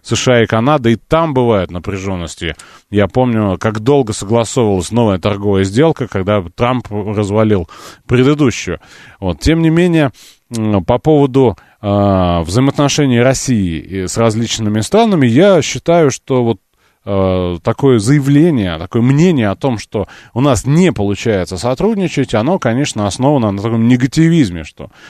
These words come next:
у нас вообще все плохо, и тем более международно-политические взаимоотношения. У ня-, у нас есть верные союзники. Э, мы ведем в том числе, да, и вот военно-техническую экспансию, то, что американцев очень беспокоит.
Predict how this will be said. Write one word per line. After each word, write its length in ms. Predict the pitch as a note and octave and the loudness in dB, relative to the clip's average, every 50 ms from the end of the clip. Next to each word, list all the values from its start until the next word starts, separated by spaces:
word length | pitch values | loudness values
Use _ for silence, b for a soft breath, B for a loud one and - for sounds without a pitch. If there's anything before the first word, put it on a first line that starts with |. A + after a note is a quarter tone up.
| B B | B B
у 60 | B | B
нас 220 | C3 D#3+ E3 C3 - | 0 2 2 2 2
вообще 400 | C#3 D3 - - - F3+ A2+ F2+ | 0 -2 0 0 0 2 2 0
все 220 | - - G2+ F#2+ | 0 -4 -8 -6
плохо, 360 | - - G3+ A#3 G#3+ - C3+ | -2 2 2 2 2 2 0
и 60 | B2 G#2+ | -2 -2
тем 180 | - A#2+ A#2 | -2 -2 0
более 240 | B2 F3 G3 E3+ B2 | 2 2 2 2 2
международно-политические 1300 | G#2+ G2+ F#2+ F2+ G#2+ A2 A2+ A#2+ D3 D3+ B2+ A2 G2+ E2+ G#2 G#2+ A2+ G#2+ - A#2 G#2+ - - - G#2 | 0 -2 -4 -2 -2 0 2 2 2 0 0 -2 -4 -2 -2 -2 -2 -4 -4 -8 -10 -8 -6 -6 -4
взаимоотношения. 680 | F#2 F#2+ G#2 G#2+ G#2 - B2+ B2 - - A2 F#2+ G2+ | -4 -4 -4 -4 -6 -6 -6 -6 -4 -4 -4 -2 0
У 40 | A#2 | 0
ня-, 180 | D3 F3 F3+ D#3 | 2 2 0 0
у 100 | - D3 | 0 0
нас 220 | E3 F#3 D3+ - | 0 0 0 0
есть 260 | G3+ G3+ C#3+ - - | -2 -2 -2 -2 -2
верные 540 | A2+ C3 D#3+ D#3 C#3 A2 F#2+ F2+ F2 E2+ E2 - b b b b | 0 0 0 0 -2 -2 -4 -4 -6 -8 -10 -12 b b b b
союзники. 800 | b - C3 B2 B2+ B2 A#2+ A2+ A2 A2 A2 G#2+ - A#2 A2+ A#2+ _ b b b b b b b b b | b 0 2 2 4 4 2 0 0 -4 -6 -6 -8 -10 -10 -12 _ b b b b b b b b b
Э, 420 | - G#2 G2 F#2+ F#2+ F#2 F#2 F#2 F#2 | -4 0 2 2 2 2 2 0 0
мы 500 | F#2 A2 C3+ D3 C3+ A#2 F#2 D2+ C#2 - - - - | 2 2 2 2 2 0 -2 -6 -10 -14 -16 -16 -16
ведем 720 | - F#2+ F#2+ F#2+ G2 A#2 B2 B2+ D#3 D#3+ C3+ G#2 F#2 F2+ - _ | -16 -14 -8 -4 -2 0 2 2 2 2 0 -2 -4 -8 -10 _
в 100 | - - | -18 -6
том 240 | - D3 D#3+ E3+ C#3 | -2 0 0 0 0
числе, 400 | - C3 A2 - B2+ G#2+ F#2+ E2+ | -4 -6 -6 -4 -2 -2 -2 -2
да, 260 | - A2+ C#3 C#3+ A2+ | -2 0 0 0 0
и 200 | F#2 F#2+ G2 A#2 | 0 0 -2 -2
вот 240 | A#2 G#2 F#2 - - | -2 -2 -4 -4 -2
военно-техническую 1080 | F#2 G#2 A2 B2 C3+ C3 A2+ G2 F2 - A2+ - - B2+ C3 B2 - - - B2 A#2 A2 | 0 2 2 4 2 2 0 -2 -4 -4 -4 -2 -2 -2 -2 -2 -4 -8 -4 -4 -4 -4
экспансию, 580 | - - - - A2+ G#2 F2+ D#2+ - F#2+ F2+ | -4 -6 -4 -2 -2 -2 -2 -6 -10 -12 -8
то, 100 | E2+ B2 | -6 -6
что 260 | B2+ - - B2+ A#2+ A2+ | -6 -6 -4 -4 -2 -2
американцев 560 | A2+ A2+ B2 C3 - - C3+ A2+ G#2 - - | 0 0 0 -2 -2 -2 -4 -4 -4 -2 0
очень 280 | D3+ C3+ - - G#2 F#2 | 0 0 -2 -4 -8 -6
беспокоит. 640 | F2+ F#2 - - B2+ C3 - - - F2+ D2+ - | -8 -8 -8 -6 -6 -6 -4 -4 -4 -4 -4 -6